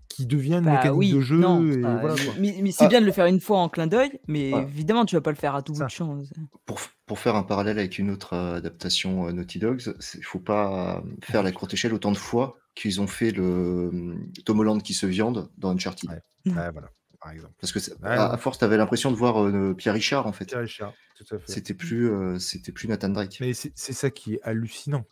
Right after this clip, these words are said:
Speaker 2: Mm.
Speaker 1: Comment
Speaker 3: C'est
Speaker 1: ils
Speaker 3: que
Speaker 1: ont
Speaker 3: c'était
Speaker 1: pu
Speaker 3: mal
Speaker 1: laisser
Speaker 3: dosé.
Speaker 1: Non, mais comment ils, comment ils ont pu laisser faire, euh, Uncharted, donner les clés de ce personnage-là comme ça, alors que là, bah, tu sens quand même qu'ils sont derrière pour, euh,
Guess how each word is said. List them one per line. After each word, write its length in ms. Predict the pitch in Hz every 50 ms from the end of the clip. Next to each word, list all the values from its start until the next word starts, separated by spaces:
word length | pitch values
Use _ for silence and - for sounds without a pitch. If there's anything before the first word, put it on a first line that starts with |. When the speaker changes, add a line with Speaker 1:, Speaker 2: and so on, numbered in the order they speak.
| -
Speaker 2:
Mm. 60 | 165 165
Speaker 1:
Comment 260 | 139 135 143 156 160
Speaker 3:
C'est 60 | 139
Speaker 1:
ils 60 | 113 110
Speaker 3:
que 40 |
Speaker 1:
ont 40 | -
Speaker 3:
c'était 140 | - - 113
Speaker 1:
pu 60 | 107
Speaker 3:
mal 120 | 123 139 139
Speaker 1:
laisser 100 | 131 139
Speaker 3:
dosé. 300 | 127 143 135 127 - _ _ _ _ _ _ _ _ -
Speaker 1:
Non, 60 | -
mais 80 | 120 110
comment 300 | - - 156 160 175 180
ils, 240 | 165 143 113 127 -
comment 400 | - - 156 160 165 156 127 - _ _ _ _ _ - -
ils 140 | 117 107 120
ont 80 | 117
pu 220 | 113 - - 135 123
laisser 340 | 131 151 143 - - 151
faire, 420 | 143 - - 147 139 131 117 98 98 _ _ _ _ _ _ _ _ _ _ _ -
euh, 140 | 95 92 95 - -
Uncharted, 720 | 143 143 143 - - 139 - - - - 170 160 147 120
donner 260 | 113 131 131 143 139
les 120 | 131 131 131
clés 400 | - - - - 190 202 185 - - - - -
de 80 | 117 113
ce 80 | - -
personnage-là 600 | - 127 - - - 127 135 135 120 127 131 127
comme 300 | - - - 151 139 131
ça, 240 | 120 - 139 143 151 _ _ _ _ _ _ -
alors 240 | - 104 131 135 -
que 100 | - 117
là, 140 | 110 139 160
bah, 120 | 139 110 95
tu 160 | - - -
sens 200 | - - 139 127
quand 120 | - 123 120
même 180 | 135 151 151
qu'ils 140 | 139 - -
sont 120 | - 117 110
derrière 440 | 107 107 101 110 131 139 143 135 -
pour, 240 | - 120 104 101 98
euh, 180 | 98 92 95